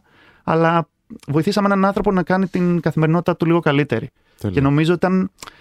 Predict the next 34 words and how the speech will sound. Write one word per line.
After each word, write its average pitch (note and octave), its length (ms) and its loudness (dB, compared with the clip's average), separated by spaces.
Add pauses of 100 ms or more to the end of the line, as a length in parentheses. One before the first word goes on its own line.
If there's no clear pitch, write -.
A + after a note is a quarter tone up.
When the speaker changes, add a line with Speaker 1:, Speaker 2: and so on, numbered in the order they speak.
(240)
Speaker 1:
ήταν F3+ 380 0
από F3 120 0
τις D3+ 120 -2
πιο - 180 0
συγκινητικές D#3+ 640 0
στιγμές C3+ 340 0
πραγματικά B2+ 460 -2
της C3+ 140 -6
χρονιάς. A2 580 -6
Και - 120 -2
πολλές D#3 260 2
τέτοιες, - 260 -4
έτσι, B2+ 200 0
να B2+ 100 0
ξέρετε C#3+ 260 0
ότι D3+ 120 0
ήταν D3+ 200 0
πολλές D3 300 0
αυτές B2 200 -4
οι - 40 -14
περιπτώσεις. A#2 540 -2 (320)
Εγώ C#3 260 2
θυμήθηκα D3+ 360 -2
μία, C#3+ 240 2
ας C3 100 -2
πούμε, B2+ 160 2
με A2+ 300 0
την, A2+ 220 0
ε, A2 200 2
εν A2 100 2
λόγω A2+ 180 2
συνταξιούχο. A#2 500 -2
Ήταν D3+ 180 0
πολλές, C3+ 440 0